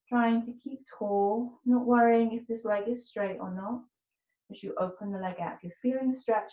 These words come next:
through the inner thigh to just beneath that knee, then you're definitely finding those adductor muscles. Breathing. Balance is so good for you. Really having to focus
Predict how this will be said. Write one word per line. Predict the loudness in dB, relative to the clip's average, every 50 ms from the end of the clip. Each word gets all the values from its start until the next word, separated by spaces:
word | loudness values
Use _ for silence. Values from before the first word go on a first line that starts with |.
| -14 -14
through | -12 -10
the | -8 -6 -6
inner | -6 -6 -8 -8 -10 _ -6
thigh | -4 -2 0 0 0 -2 -4 -6 -10 _ _ _ _ _ _ _ _ _ _
to | -18 -18 -16
just | -18 -18 -18 _ _
beneath | -2 -2 -2 -4 -6 -8 -8 -8
that | -6 -6 -4 -4
knee, | -6 -4 -6 -6 -6
then | -6 -6 -6
you're | -8 -8 -8 -10 -10
definitely | -10 -10 -6 -4 -4 -4 -4 -4 -6 -6 -8 -8 -10 -10 -6
finding | -6 -4 -4 -6 -6 -6 -6 -6 -6 -6 -8 -12 -10
those | -6 -6 -6 -6
adductor | -6 -6 -4 -4 -4 -6 -10 _ -10 -8
muscles. | -8 -10 -10 _ _ -20 -20 -20 -20 _ _ _ _ _ _ _ _ -20 _ _ _ -10
Breathing. | -8 -6 -4 -4 -4 -4 -4 -6 -8 -10 -14 _ _ _ _ _ _ _ -20 _ _ _ _ -20 -12 -4
Balance | 0 0 2 2 0 0 -4 -6 -10 -14
is | -20 -20 -8 -4
so | -4 -4 -2
good | -4 -6 -8 -8 -10 -10
for | -8 -8 -6
you. | -6 -6 -8 -8 -10 -12 -16 _ _ _ _ _ _ _ _ -8
Really | -4 -2 0 0 0 0 -2
having | -4 -4 -4 -6 -6
to | -10 -14 -20 -8 _
focus | -2 -2 -2 -4 -6 -10 -12 -12